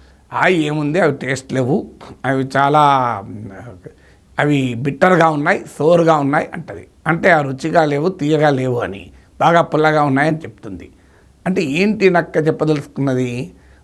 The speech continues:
మరి నిజంగానే పుల్లగా ఉంటే, నిజంగానే బిట్టర్గా ఉంటే ఎందుకని ఇంత సాక ఆ,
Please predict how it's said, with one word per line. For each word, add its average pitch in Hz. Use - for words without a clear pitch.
మరి 165
నిజంగానే 208
పుల్లగా 175
ఉంటే, 151
నిజంగానే 165
బిట్టర్గా 156
ఉంటే 143
ఎందుకని 196
ఇంత 180
సాక 170
ఆ, 165